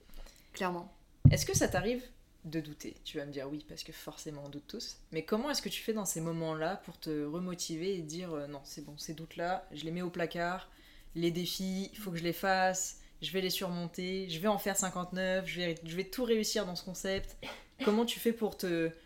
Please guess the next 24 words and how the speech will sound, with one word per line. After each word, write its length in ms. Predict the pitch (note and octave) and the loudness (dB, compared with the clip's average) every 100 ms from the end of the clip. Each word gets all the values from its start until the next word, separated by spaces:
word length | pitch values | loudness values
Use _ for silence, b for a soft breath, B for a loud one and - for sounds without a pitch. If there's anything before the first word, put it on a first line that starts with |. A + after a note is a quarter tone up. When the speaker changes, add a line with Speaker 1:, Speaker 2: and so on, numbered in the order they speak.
| B | B
Speaker 2:
te 100 | - | -4
remotiver, 800 | F3+ F3 A3+ A3+ - G3 G3+ G#3 | -2 8 8 8 4 2 4 4
euh, 240 | F3+ D3 D3 - - - | 4 2 4 2 2 -2
quand 120 | E3+ | -2
t'as 100 | E3+ | 0
des 120 | E3 | 2
moments 320 | E3 E3 F3+ F3 | 2 0 -2 -2
un 60 | |
peu 140 | D#3+ E3 | -4 -2
comme 160 | D#3+ | -2
ça, 160 | D#3 E3+ | -2 -2
euh, 200 | E3 D3 | -2 -2
de 120 | D3+ | -2
down ? 280 | D3 C#3+ C#3+ C#3+ - - | -2 -2 -6 -12 -16 -6
Speaker 1:
En 120 | G3 | -4
vrai, 200 | F3+ G3 | 0 0
je 60 | G#3+ | 0
vais 80 | G3 | -2
pas 140 | G3 | -2
mentir, 420 | G3+ F#3 - G#3 G#3 | 0 -2 -4 -4 -2
mais 80 | |
je 120 | F#3+ F#3 | -2 -2
doute 200 | E3+ - | -4 -6
énormément. 420 | F3+ E3+ E3 D#3 | -4 -4 -6 -8